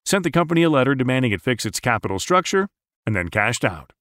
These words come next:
On the index level, traders continued to monitor the two hundred-day moving average on the S and P five hundred, a level the index reached on Tuesday and has since traded below, suggesting the market's long-term trend remains in control.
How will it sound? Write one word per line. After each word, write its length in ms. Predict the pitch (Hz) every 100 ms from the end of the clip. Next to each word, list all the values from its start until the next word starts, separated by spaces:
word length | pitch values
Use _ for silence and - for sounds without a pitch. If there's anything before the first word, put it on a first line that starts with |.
| _ _ _ _ _ _ _
On 140 | 135 135
the 140 | 131
index 340 | 233 208 123
level, 240 | 123 107 139
traders 400 | - 143 131 113
continued 640 | 135 113 - 226 208 123
to 80 | 120
monitor 400 | 107 104 101 123
the 100 | 104
two 160 | -
hundred-day 340 | 127 110 107 104
moving 300 | 107 131 104
average 460 | 104 127 92 95 _ _
on 180 | - 180
the 120 | 143
S 160 | 101 -
and 100 | 101
P 140 | 117
five 240 | 107 95 87
hundred, 300 | 101 104 139 _ _ _ -
a 60 | 139
level 240 | 170 160
the 120 | 139
index 380 | 165 165 175 -
reached 320 | 156 180 -
on 140 | 143 127
Tuesday 440 | 131 120 - 143
and 140 | 127
has 220 | 117 120 120
since 280 | 120 117
traded 320 | - 104 98 101
below, 440 | 185 233 85 - _ _ _ -
suggesting 580 | - 123 185 202 175 160
the 80 | 147
market's 340 | 143 135 -
long-term 480 | 135 135 123 123 113
trend 320 | - 160 170
remains 460 | 160 135 113 113 -
in 220 | 139 165
control. 580 | 143 117 120 87 65